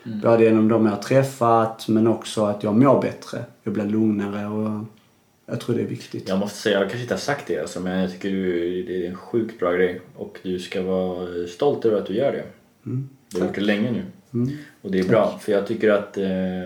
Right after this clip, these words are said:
Speaker 2: generellt i samhället så avfärdar vi de äldre lite för lätt som
Speaker 1: Mm.
Speaker 2: senila galningar som är i vägen. Men det är, eh,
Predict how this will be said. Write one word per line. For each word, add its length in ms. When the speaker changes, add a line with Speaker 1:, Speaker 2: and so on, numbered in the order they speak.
Speaker 2:
generellt 320
i 20
samhället 440
så 360
avfärdar 520
vi 640
de 140
äldre 300
lite 180
för 100
lätt 280
som 160
Speaker 1:
Mm. 120
Speaker 2:
senila 520
galningar 560
som 280
är 140
i 20
vägen. 360
Men 160
det 120
är, 460
eh, 60